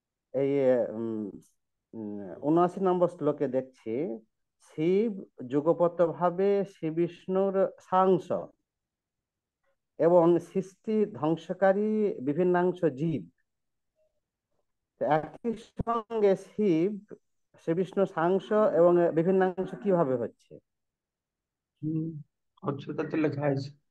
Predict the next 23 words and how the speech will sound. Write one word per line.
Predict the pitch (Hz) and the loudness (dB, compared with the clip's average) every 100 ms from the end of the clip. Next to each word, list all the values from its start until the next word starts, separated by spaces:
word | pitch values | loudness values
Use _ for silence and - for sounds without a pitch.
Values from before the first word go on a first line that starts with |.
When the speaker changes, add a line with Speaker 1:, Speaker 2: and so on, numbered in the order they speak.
| _ - | _ -10
Speaker 2:
হুম। | 139 - - - _ _ _ _ _ _ _ _ _ _ _ _ _ _ _ - _ _ | -6 -6 -8 -14 _ _ _ _ _ _ _ _ _ _ _ _ _ _ _ -20 _ _
তার | 135 143 | 0 2
মধ্যে | 165 160 156 | 0 -2 -4
সাংস | - 156 156 - 180 | 0 0 0 2 4
রয়েছে, | 180 180 180 196 | 6 4 4 0
বিভিন্নাংশ | 180 156 165 165 151 170 | 0 -2 -2 -2 -2 -2
রয়েছে | 165 160 147 151 _ _ _ _ _ _ _ _ _ _ _ - | 0 -2 -4 -16 _ _ _ _ _ _ _ _ _ _ _ -8
একই | 123 156 | -4 -2
Speaker 1:
হ্যাঁ, | 156 | -2
Speaker 2:
ব্যক্তির | 131 147 143 | -2 -4 -2
মধ্যে। | 147 170 | -2 0
Speaker 1:
কিভাবে? | 156 - - _ _ _ _ _ _ _ _ _ - | -2 -6 -14 _ _ _ _ _ _ _ _ _ 2
Speaker 2:
কিভাবে? | 190 180 170 180 180 | 4 6 6 4 2
Speaker 1:
কিভাবে? | 185 147 143 139 135 _ 180 185 | -4 -6 -4 -6 -10 _ -10 -2
Speaker 2:
বৃন্দাবনে | 147 165 175 175 180 175 180 | 2 2 6 4 4 0 0
কিভাবে | 175 175 170 170 170 - _ _ _ _ _ - | 0 0 2 2 2 -4 _ _ _ _ _ -4
কৃষ্ণের | 156 - 170 | -4 -2 0
মধ্যে | 170 165 147 175 165 170 - - | 0 0 0 -2 -2 -6 -10 -4
নন্দনন্দন | 147 160 165 165 170 165 | 0 2 2 2 0 -2
কৃষ্ণ | - - 180 | -4 -6 -4
থাকলো, | 180 175 185 | -2 6 6
বাসুদেব | 165 147 - 151 147 | 8 4 6 4 4
কৃষ্ণ | 131 | 4